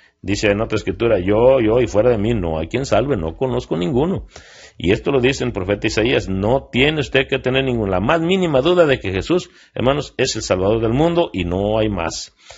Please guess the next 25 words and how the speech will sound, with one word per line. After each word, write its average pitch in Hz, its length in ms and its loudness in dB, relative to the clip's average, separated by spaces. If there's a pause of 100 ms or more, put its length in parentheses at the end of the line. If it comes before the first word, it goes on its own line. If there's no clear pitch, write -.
(240)
Salmo 165 460 2
veinte 151 300 0
cinco 127 400 0
dice, 123 240 0
"Nosotros 139 680 0
nos 127 180 -4
alegramos 107 640 0
en 101 200 -2
tu 151 240 2
salvación". 143 720 0 (220)
¿En 113 140 2
quién 151 220 0
se 151 120 2
alegran 143 320 4
los 131 100 -2
cristianos? 143 540 -2
¿En 117 140 -2
quién 147 140 0
se 151 120 2
alegran 147 260 2
los 127 140 -6
que 107 100 -10
creen 143 160 0
en 143 80 -2
Jesús? 135 300 -4